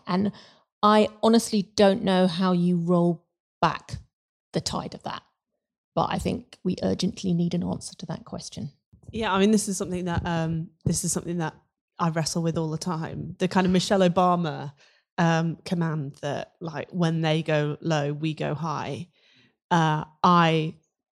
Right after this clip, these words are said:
Speaker 2: absolutely endorse and agree with. However,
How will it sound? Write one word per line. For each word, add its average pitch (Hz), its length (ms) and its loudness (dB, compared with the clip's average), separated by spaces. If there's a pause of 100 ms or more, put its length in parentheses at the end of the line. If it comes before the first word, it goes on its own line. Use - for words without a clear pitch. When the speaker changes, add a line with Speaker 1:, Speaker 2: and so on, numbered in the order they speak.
(160)
Speaker 2:
absolutely 175 800 0
endorse 160 640 0
and 170 120 0
agree 170 280 0
with. 151 500 -8 (580)
However, 180 720 4